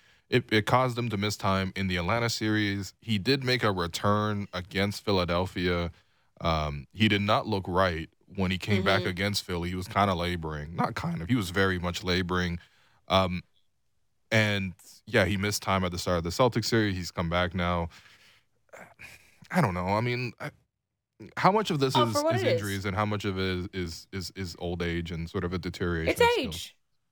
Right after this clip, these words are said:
Speaker 1: Is
Speaker 2: It's
Speaker 1: age?
Speaker 2: age.
Speaker 1: Okay.
Speaker 2: It's age.
Speaker 1: Okay.
Speaker 2: Facts. Like, straight up.
Speaker 1: No
Speaker 2: Like,
Speaker 1: excuses.
Speaker 2: thirty-six years old?
Speaker 1: Yeah.
Speaker 2: No, no, not really. Not, like, it's, when you get to that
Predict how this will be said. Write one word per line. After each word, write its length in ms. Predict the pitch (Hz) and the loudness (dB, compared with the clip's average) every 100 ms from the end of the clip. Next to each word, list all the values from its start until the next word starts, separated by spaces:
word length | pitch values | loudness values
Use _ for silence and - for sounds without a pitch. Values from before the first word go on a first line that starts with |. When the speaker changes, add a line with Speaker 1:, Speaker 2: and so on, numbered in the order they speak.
| _ - | _ 0
Speaker 1:
Is 120 | 135 | 2
Speaker 2:
It's 140 | 180 | 4
Speaker 1:
age? 80 | 247 | 2
Speaker 2:
age. 280 | 190 165 - - | 0 -6 -12 -10
Speaker 1:
Okay. 260 | 269 247 233 | -2 0 0
Speaker 2:
It's 140 | - | 2
age. 360 | 170 160 - - | 2 2 -6 -10
Speaker 1:
Okay. 160 | 190 - | -4 4
Speaker 2:
Facts. 360 | 247 202 - - | 4 4 -4 -6
Like, 120 | 240 | -4
straight 220 | - 294 | 2 4
up. 100 | 226 | 4
Speaker 1:
No 80 | 147 | 4
Speaker 2:
Like, 80 | 175 | 2
Speaker 1:
excuses. 280 | - 294 294 | 2 0 2
Speaker 2:
thirty-six 260 | 285 - | -2 -2
years 140 | 277 247 | 0 2
old? 260 | 277 311 - _ | 2 0 -8 _
Speaker 1:
Yeah. 120 | 330 403 | 4 4
Speaker 2:
No, 100 | 370 | 4
no, 260 | 349 370 | 2 2
not 220 | 370 370 349 | 4 4 2
really. 220 | 330 262 | -2 -2
Not, 300 | 277 311 - - - _ _ _ _ _ _ _ _ - | 0 0 -4 -20 -20 _ _ _ _ _ _ _ _ 0
like, 200 | 262 269 | 0 2
it's, 460 | - - - - - | -2 -4 -10 -10 -4
when 200 | 214 262 | 0 2
you 140 | 302 | 2
get 260 | 233 262 - | 2 2 0
to 140 | 285 | 2
that 360 | 240 247 - | 4 4 2